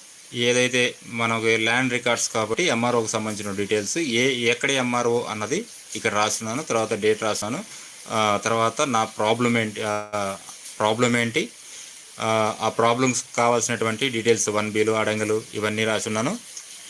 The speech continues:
ఇవన్నీ రాసిన తర్వాత ఇక్కడ మధ్యలో, ఆ, నేను గ్రీన్‌తో టింక్ చేస్తున్నాను కదా, ఇవి వచ్చేసి, ఆ,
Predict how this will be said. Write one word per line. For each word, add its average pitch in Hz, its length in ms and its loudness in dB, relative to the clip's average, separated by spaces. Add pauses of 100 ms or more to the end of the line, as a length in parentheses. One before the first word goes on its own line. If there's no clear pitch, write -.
(560)
ఇవన్నీ 117 320 2
రాసిన 117 380 0
తర్వాత 113 680 0 (340)
ఇక్కడ 131 200 0
మధ్యలో, 120 600 2 (100)
ఆ, 117 80 -4
నేను 107 500 0
గ్రీన్‌తో 131 340 0
టింక్ 123 340 -4
చేస్తున్నాను 104 340 -2
కదా, 135 220 -4 (480)
ఇవి 117 200 6
వచ్చేసి, 127 580 2 (420)
ఆ, 113 420 2